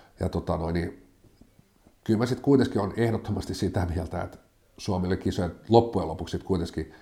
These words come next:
so-, kisojen toiseksi paras joukkue. En, en, en usko nanosekuntiakaan, että finaalissa Tsekki olisi pystynyt haastaa Suomea yhtään ton paremmin. En tiedä, jos olisi kohdannut välierissä,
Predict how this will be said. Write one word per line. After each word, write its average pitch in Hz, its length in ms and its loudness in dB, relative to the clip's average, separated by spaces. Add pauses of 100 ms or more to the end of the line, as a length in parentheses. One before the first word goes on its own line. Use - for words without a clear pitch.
(300)
so-, - 300 -2
kisojen 92 280 0
toiseksi 87 320 0
paras 87 280 -10
joukkue. - 300 -14 (160)
En, 98 160 -4
en, 120 180 2
en 127 160 4
usko 131 300 4
nanosekuntiakaan, 101 1200 2 (320)
että 92 260 -4
finaalissa 98 720 2 (240)
Tsekki 98 340 0
olisi 85 100 -6
pystynyt 87 380 -4
haastaa 90 420 0
Suomea 87 480 -2 (220)
yhtään - 500 4
ton - 220 -14
paremmin. - 400 -18 (300)
En 135 180 4
tiedä, 117 240 8
jos 98 160 2
olisi 98 140 0
kohdannut 90 460 0
välierissä, 95 560 4